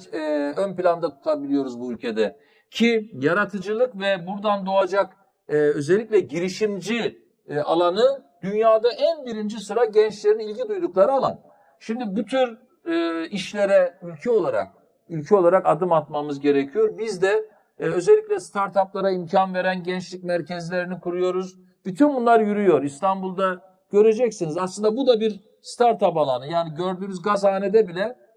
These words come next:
buna imkan tanıyan mekanlarımız, ortamlarımız söz konusu. Ama bu iş bir ülke politikası meselesi, bir değişim. Şunu söyleyeyim, Türkiye'nin enerjisi yüksek olduğunu hepimiz kabul edelim. Türkiye fırsatları yüksek bir ülke.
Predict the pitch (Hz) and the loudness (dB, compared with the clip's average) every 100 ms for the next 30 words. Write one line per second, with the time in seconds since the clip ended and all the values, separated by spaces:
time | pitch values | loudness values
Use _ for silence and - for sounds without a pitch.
0 | _ 349 208 196 190 220 233 208 180 180 | _ -2 0 -2 0 2 2 0 -4 0
1 | 208 208 180 170 175 175 165 190 202 175 | 0 0 -2 0 -2 2 2 0 -2 -4
2 | 170 180 175 180 185 185 - 127 - 107 | -2 -4 -2 -2 -2 -6 -6 -6 -6 -10
3 | 95 - 101 _ _ _ _ _ 170 196 | -10 -16 -20 _ _ _ _ _ 0 2
4 | 214 220 _ _ 147 185 202 - 170 151 | 0 -2 _ _ -14 -8 -8 -8 -10 -2
5 | 165 147 135 110 - 101 - 95 92 - | -2 0 -2 -4 -8 -10 -8 -12 -14 -14
6 | 98 - 165 139 147 127 - 143 - _ | -14 -10 -2 4 4 4 -2 -8 -12 _
7 | _ _ - - 554 571 240 220 196 135 | _ _ -8 -2 0 4 6 6 4 -2
8 | 113 240 240 226 233 233 214 214 185 - | -10 -10 -6 0 0 2 2 2 0 -6
9 | 190 180 - 170 - _ _ _ 165 160 | -10 -2 0 0 -4 _ _ _ -2 -2
10 | 156 185 180 170 165 160 147 131 123 214 | 0 0 0 -2 -8 -4 -2 0 0 0
11 | 190 185 - _ _ _ - 233 185 220 | -2 -4 -12 _ _ _ -2 -2 -2 -6
12 | 214 196 - 196 - 180 180 160 175 175 | -8 -10 -6 -6 -4 -6 -6 -4 -4 -4
13 | - 110 87 - 87 | -10 -16 -14 -14 -16